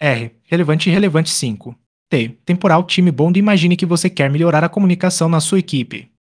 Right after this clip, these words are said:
Um objetivo smart seria aumentar a frequência das reuniões de equipe de uma vez por mês para uma vez por semana nos próximos três meses.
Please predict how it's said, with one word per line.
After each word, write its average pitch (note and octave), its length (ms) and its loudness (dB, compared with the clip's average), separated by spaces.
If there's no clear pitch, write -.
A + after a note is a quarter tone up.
Um C#3+ 80 0
objetivo F3 480 0
smart E3+ 420 0
seria E3+ 540 -2
aumentar F#3 420 0
a F3 60 0
frequência E3+ 500 -2
das C#3+ 220 -2
reuniões D#3 440 2
de C3+ 120 -2
equipe D#3 260 -2
de F3 80 -2
uma F#3 160 2
vez C#3+ 220 -2
por E3 160 -4
mês C3 240 -4
para F3 180 -2
uma F#3 160 2
vez D3+ 260 0
por G#3 200 -4
semana F3 440 2
nos D#3 160 -2
próximos E3 540 0
três F#3+ 320 -2
meses. B2 640 -6